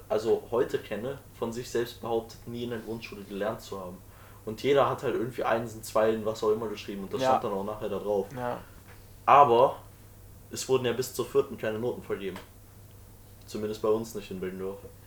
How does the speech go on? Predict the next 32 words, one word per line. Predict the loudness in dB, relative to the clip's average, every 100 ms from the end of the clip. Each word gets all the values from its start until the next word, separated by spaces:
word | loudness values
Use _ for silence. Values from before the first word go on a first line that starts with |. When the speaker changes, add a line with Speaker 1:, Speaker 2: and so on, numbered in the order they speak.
| -6
Speaker 2:
Ja, | 4 10
ja, | 12 12
aber | 10
Speaker 1:
Wir | 6
Speaker 2:
da, | 6
Speaker 1:
haben | 4
Speaker 2:
du | 4
hast | 2 2
ja |
trotzdem | 0 -2 -4 -6
so |
eine | -4 -2
Rückmeldung | -2 -4 -6 -6
bekommen | -6 -4 -4
mit | -8
so, | -10
Speaker 1:
Genau, | 0 4
Speaker 2:
mit | 6
so | 6
Speaker 1:
so |
eine | 4
Rück-, | 6
Speaker 2:
Kreuzen. | 6 6 -4 -12 -12
Speaker 1:
mit | -8
so |
Smileys, | -6 0 2 2 0 8
Speaker 2:
Ja. | 8 8
Speaker 1:
Junge. | 2 -6 -8 0
Ja. | 4 6 4 -4 -16 -16 -18 -20 -20 -20 -16 -10
Speaker 2:
<laughs> | -4 -2 -2 -6 -6 -6
Speaker 1:
Nice, | 0 2 2 -2 -6
Alter. | -4 -4 -4 -6